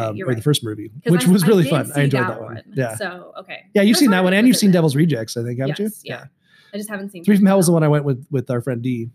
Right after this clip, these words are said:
Speaker 1: Oh,
Speaker 2: to
Speaker 1: yeah.
Speaker 2: see the premiere of, um,
Speaker 1: I missed Dee and
Speaker 2: which was
Speaker 1: Shara.
Speaker 2: cool. Which was actually Devil's Rejects and Three from Hell back to back, which was cool.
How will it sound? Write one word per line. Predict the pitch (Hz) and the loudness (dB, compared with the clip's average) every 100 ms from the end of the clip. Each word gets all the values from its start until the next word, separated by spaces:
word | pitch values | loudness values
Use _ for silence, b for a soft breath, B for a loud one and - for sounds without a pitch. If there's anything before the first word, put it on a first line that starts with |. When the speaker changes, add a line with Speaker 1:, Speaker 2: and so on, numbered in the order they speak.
| - | -14
Speaker 1:
Oh, | 349 381 381 | -12 -8 -8
Speaker 2:
to | 403 | -4
Speaker 1:
yeah. | |
Speaker 2:
see | - 143 | 0 0
the | 131 | 0
premiere | 117 - 127 127 120 | -6 -6 -4 -2 -4
of, | 110 110 - | -8 -14 -14
um, | 120 113 | -12 -10
Speaker 1:
I | 339 | -8
missed | 262 185 180 - | -8 -8 -12 -18
Dee | 147 156 | -18 -18
and | 151 - 165 | -18 -14 -8
Speaker 2:
which | 123 | -6
was | 117 | -6
Speaker 1:
Shara. | - | -4
Speaker 2:
cool. | 120 117 - - | -6 -6 -12 -4
Which | 147 | 0
was | 175 | 2
actually | 175 170 | 2 2
Devil's | 160 151 143 | 2 2 2
Rejects | 143 139 - - | 2 0 -4 -4
and | 156 | -4
Three | 147 | -2
from | 131 | -4
Hell | 127 127 | -4 -4
back | 131 139 | -6 -6
to | 208 | -6
back, | 175 - | -8 -12
which | - | -20
was | 123 | -20
cool. | - 120 | -18 -18